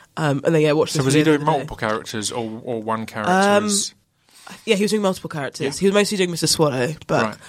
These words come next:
Speaker 1: yeah, he was doing different ones. And then, yeah, I watched this video the other day and just all my mannerisms and everything was just ripped <laughs> off of him.
Speaker 2: Oh,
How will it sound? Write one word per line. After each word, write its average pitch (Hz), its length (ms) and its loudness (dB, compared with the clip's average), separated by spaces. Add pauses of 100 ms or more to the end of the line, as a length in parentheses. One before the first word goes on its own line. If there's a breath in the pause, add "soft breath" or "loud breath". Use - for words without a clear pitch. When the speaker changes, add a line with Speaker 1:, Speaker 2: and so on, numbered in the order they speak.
(240 loud breath)
Speaker 1:
yeah, 151 220 -2
he 156 80 -4
was 147 80 -2
doing 151 120 0
different 151 280 -4
ones. 143 420 -4 (400 loud breath)
And 147 180 2
then, 143 440 0
yeah, 156 100 0
I 147 180 4
watched 147 220 4
this 143 100 -6
video 151 160 -2
the 143 60 -2
other 143 100 -8
day 139 220 0
and 131 120 -4
just - 260 -6 (320)
all 170 120 0
my 147 140 -2
mannerisms 151 580 -2
and 156 180 -2
everything 147 460 0
was 147 180 -2
just - 420 -2
ripped 240 320 -2
<laughs> 170 60 2
off - 300 -6
of - 240 -2
him. 190 320 -4 (100)
Speaker 2:
Oh, 117 140 -12